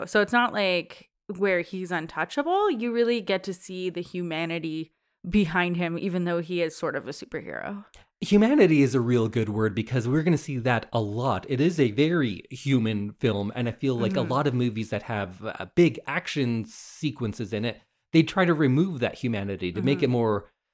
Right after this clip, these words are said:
Speaker 2: sanitized or more palatable, and this movie does not do that.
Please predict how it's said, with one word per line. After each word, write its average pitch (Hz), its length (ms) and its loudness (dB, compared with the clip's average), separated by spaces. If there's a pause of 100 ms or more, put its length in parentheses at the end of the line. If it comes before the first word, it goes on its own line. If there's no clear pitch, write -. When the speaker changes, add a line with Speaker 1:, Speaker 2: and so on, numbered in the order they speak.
(200)
Speaker 2:
sanitized 170 800 4
or 123 80 2
more 113 180 2
palatable, 156 640 0
and 135 160 0
this 170 180 -2
movie 131 380 2
does 107 320 -2
not 135 460 -2
do 87 240 -6
that. - 500 -14